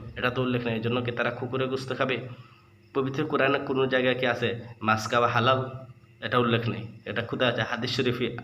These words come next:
আছে। তাহলে হাদিস শরীফে তো তা-, তারা আসবে না, হাদিসে আসবে না। তাহলে কোরআন থেকে তারা কি এই মাছ খাওয়া, আহ, হালাল, এটা কোরআনে কোন আয়াত থেকে তারা বের করে তারা মাছ খায়? এবং কুত্তার গোস্ত যেন খায় না, পবিত্র কোরআনে কোন জায়গায় আছে কুত্তার গোস্ত হারাম?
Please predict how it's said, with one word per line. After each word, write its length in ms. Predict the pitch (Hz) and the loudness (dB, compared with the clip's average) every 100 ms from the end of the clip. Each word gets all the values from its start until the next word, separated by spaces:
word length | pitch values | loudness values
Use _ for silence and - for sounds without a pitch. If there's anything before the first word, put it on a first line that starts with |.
| - | -10
আছে। 200 | 110 104 | -10 -10
তাহলে 560 | - - - - 113 | -12 -20 -18 -6 -2
হাদিস 600 | 110 113 110 131 135 - | 0 0 2 2 0 -2
শরীফে 520 | 113 127 135 139 139 139 - - 120 110 | 0 2 2 0 -2 -4 -12 -12 -6 2
তো 140 | 139 | 2
তা-, 160 | 135 123 | 4 2
তারা 240 | 123 123 | 4 6
আসবে 240 | 117 117 107 | 4 4 0
না, 80 | |
হাদিসে 280 | 107 107 110 | 0 -2 -4
আসবে 200 | 104 101 | -6 -6
না। 60 | 98 | -8
তাহলে 200 | 110 110 - | -6 -6 0
কোরআন 220 | 123 127 | 2 2
থেকে 300 | 127 135 131 - - - 117 | 2 0 -2 -4 -12 -12 -4
তারা 180 | 120 117 | 2 2
কি 120 | 117 | 2
এই 200 | 120 117 | 0 2
মাছ 320 | 117 117 117 | 2 2 2
খাওয়া, 200 | 123 127 | 2 4
আহ, 880 | 127 127 - - - 120 117 - - - - _ - | 2 0 -10 -10 2 4 4 0 -6 -14 -20 _ -2
হালাল, 320 | - 123 123 120 | 0 2 2 2
এটা 180 | 120 | 0
কোরআনে 500 | 120 - 135 123 123 | -2 0 4 6 4
কোন 220 | 123 131 127 | 2 0 2
আয়াত 200 | 123 113 | 2 0
থেকে 180 | 113 117 | -2 -2
তারা 320 | 110 107 110 - - | 0 0 -2 -10 -4
বের 160 | 110 117 | 0 0
করে 180 | 113 107 | 0 0
তারা 180 | 107 104 | 0 0
মাছ 260 | 107 - | 0 0
খায়? 120 | 117 - - - - - - - | -2 -2 -8 -14 -20 -20 -20 -4
এবং 240 | 117 120 117 | 0 0 -2
কুত্তার 300 | 113 131 127 | 0 2 2
গোস্ত 200 | 131 135 | 0 0
যেন 200 | 127 120 | 2 2
খায় 260 | - 123 | 4 6
না, 260 | 117 110 113 - - | 6 2 -2 -8 -8
পবিত্র 280 | 123 113 120 | -6 -2 -2
কোরআনে 280 | 120 123 127 | 0 2 2
কোন 200 | 131 131 | 0 0
জায়গায় 200 | 131 117 | 2 2
আছে 120 | 110 | 0
কুত্তার 300 | 120 - 110 | -6 -6 -4
গোস্ত 180 | 113 113 | -4 -2
হারাম? 400 | 110 113 120 | 0 0 0